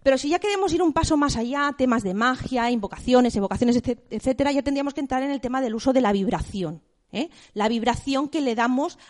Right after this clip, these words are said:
a esa palabra. Para cualquier tema mágico es muy importante el nombre, pero también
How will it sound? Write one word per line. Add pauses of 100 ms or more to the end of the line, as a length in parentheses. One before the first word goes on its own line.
a
esa
palabra.
Para
cualquier
tema
mágico
es
muy
importante
el
nombre, (340)
pero
también